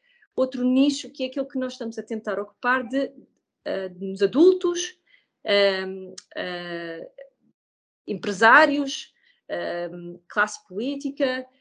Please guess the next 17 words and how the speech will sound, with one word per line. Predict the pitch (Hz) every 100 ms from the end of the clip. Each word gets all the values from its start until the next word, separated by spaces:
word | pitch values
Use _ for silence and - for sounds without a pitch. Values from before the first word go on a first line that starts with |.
| _ _
ah, | - 202 190 180
decisores | 180 - 233 262 277
políticos | - 233 233 262 - 269 - 254 240 -
e, | - - 240 240
e | 240
esse, | 277 269
e, | 240 240 233 240
e | 233
formar | - 262 262 254
essas | 277 277 -
pessoas | - 262 226
que | -
já | 175
não | 160 175
estão | -
na | 185
escola, | 226 - 220 226 302